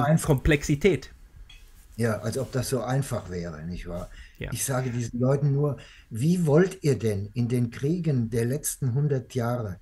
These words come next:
Speaker 1: wo wollt ihr, in welchem dieser Kriege wollt ihr denn feststellen, wer der Gute oder der Böse war oder wer der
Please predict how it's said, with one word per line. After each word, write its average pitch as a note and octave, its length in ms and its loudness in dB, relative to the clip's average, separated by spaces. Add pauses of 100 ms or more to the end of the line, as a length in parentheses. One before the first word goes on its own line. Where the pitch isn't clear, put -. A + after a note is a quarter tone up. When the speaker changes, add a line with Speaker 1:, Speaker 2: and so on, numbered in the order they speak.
(220)
Speaker 1:
wo D3 260 6
wollt D3+ 240 4
ihr, D3+ 60 -6
in B2 200 2
welchem E3+ 360 4
dieser C#3 280 -4
Kriege C3 400 0
wollt C3 200 0
ihr B2+ 100 -6
denn A#2 160 0
feststellen, B2+ 840 -2 (280)
wer C3+ 320 2
der C#3+ 140 2
Gute D3 360 -2
oder A#2 180 0
der A2 140 2
Böse D3 440 0
war C#3+ 320 -2
oder A#2 340 -2 (220)
wer C3+ 240 2
der C#3+ 340 0